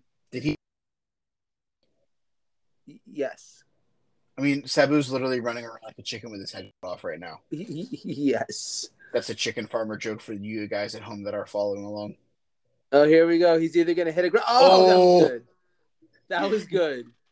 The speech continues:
Speaker 1: That was a good counter. That was a good counter. I was ready. That was, that was a good one.
Speaker 2: Right? I was, I was ready to say he's about to either hit this move or, like, die trying, and
Speaker 1: He's gonna hit her, he's gonna blow out his A C L trying to s-,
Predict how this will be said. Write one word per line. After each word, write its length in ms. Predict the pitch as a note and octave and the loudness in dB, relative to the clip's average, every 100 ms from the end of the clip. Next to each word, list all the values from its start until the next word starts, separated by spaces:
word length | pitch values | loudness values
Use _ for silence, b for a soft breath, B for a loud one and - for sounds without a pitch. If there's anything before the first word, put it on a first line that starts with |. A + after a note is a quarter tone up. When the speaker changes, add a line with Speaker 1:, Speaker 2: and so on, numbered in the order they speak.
| _ - | _ -4
Speaker 1:
That 100 | C#3+ | -2
was 120 | A3+ | 0
a 20 | |
good 160 | D#3 - | -2 2
counter. 380 | D#3 D3+ B2 - | 2 2 -4 -12
That 280 | _ _ | _ _
was 20 | G#3 | -6
a 60 | |
good 160 | D3 - | -4 0
counter. 300 | D#3 D#3 A#2+ | 2 2 0
I 40 | |
was 100 | B2+ | -2
ready. 220 | C3+ D3+ | 0 2
That 80 | C#3 | 2
was, 140 | C3+ C3 | 0 -2
that 120 | C#3+ | -2
was 140 | C#3+ | -2
a 20 | |
good 140 | C3+ D3+ | -4 -6
one. 180 | - _ _ _ _ _ _ _ _ - | -8 _ _ _ _ _ _ _ _ -10
Speaker 2:
Right? 320 | F3 G3 B3 G3 | -2 0 0 0
I 120 | G#3+ | 0
was, 120 | B3 F#3 | 0 -2
I 120 | G#3+ | -4
was 120 | B3 | -4
ready 300 | B3+ C4+ C4 | -2 -2 -2
to 80 | B3 | -6
say 300 | G3 C4 A#3 | -10 -10 -10
he's 180 | A3 G3+ | -10 -10
about 240 | G#3+ A3 A3+ | -6 -6 -6
to 40 | |
either 240 | G#3+ G3+ | -6 -6
hit 180 | F3 G3 - | -8 -12 -8
this 180 | G3+ G3 | -8 -6
move 540 | F#3 F#3+ G3+ G#3+ F#3+ | -2 0 2 0 -2
or, 120 | F3+ | -4
like, 280 | E3+ D#3 C#3 | -4 -6 -6
die 300 | D3 C#3 D#3 | -4 -2 -6
trying, 760 | - D#3 C#3+ C#3+ C#3 A#2+ A#2+ B2 | -6 -8 -6 -6 -8 -10 -14 -12
and 420 | C3 C3 C3 B2+ - _ _ _ _ _ _ _ _ _ _ _ _ _ _ | -10 -10 -10 -12 -16 _ _ _ _ _ _ _ _ _ _ _ _ _ _
Speaker 1:
He's 180 | D#3+ D3+ | -6 -2
gonna 140 | D#3+ | -2
hit 180 | B2 D#3 | 0 2
her, 100 | E3 | 2
he's 120 | C3+ | 0
gonna 140 | C3 A#2 | -2 -6
blow 220 | C3 B2 | 0 0
out 140 | B2+ | 2
his 120 | A2+ | -2
A 120 | B2 A#2 | -8 -10
C 220 | - A#2+ | -8 -6
L 180 | A2+ - | -6 -6
trying 240 | - A2 | -10 -10
to 60 | G#2 | -12
s-, 180 | - | -16